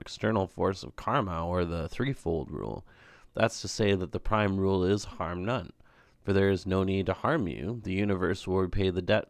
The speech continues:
threefold. So regardless of how many examples it could be stated, many is the villain who have escaped the bondage of justice. Many are criminals who have lived long years on the run. The witch also learns to expel emotions through the means of magic and the casting of spells.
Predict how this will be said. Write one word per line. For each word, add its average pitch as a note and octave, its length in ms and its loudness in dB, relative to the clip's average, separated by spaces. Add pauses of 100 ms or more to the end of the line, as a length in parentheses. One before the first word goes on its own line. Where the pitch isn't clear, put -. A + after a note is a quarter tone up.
threefold. - 600 -4 (1120)
So G#2 140 -4
regardless A2+ 640 2
of F#2 100 -4
how G#2 160 6
many B2 240 2
examples F#2+ 580 2
it F#2 120 -6
could F#2 120 2
be F2+ 120 0
stated, G2+ 500 2
many F#2+ 320 0
is G#2 200 -4
the G2 100 0
villain F#2 320 4
who F#2+ 140 2
have F2 120 2
escaped A#2+ 440 -2
the - 60 0
bondage F#2 520 2
of F2 80 -4
justice. - 640 -4 (480)
Many C3 240 0
are C3 80 0
criminals A#2+ 540 2
who G2+ 60 4
have F#2 180 4
lived G2 220 0
long A#2+ 360 4
years G#2 300 0
on G2 120 4
the F#2 120 2
run. E2+ 320 -2 (640)
The F#2+ 100 2
witch B2+ 200 4
also C3 380 2
learns G#2+ 340 2
to G2 120 2
expel G2 400 4
emotions G2 560 2
through F#2 100 -2
the F#2 80 0
means F#2+ 300 0
of F2+ 100 -6
magic F#2+ 460 0
and F#2+ 100 0
the F2+ 60 -4
casting F2 500 0
of F2 80 -8
spells. - 560 -4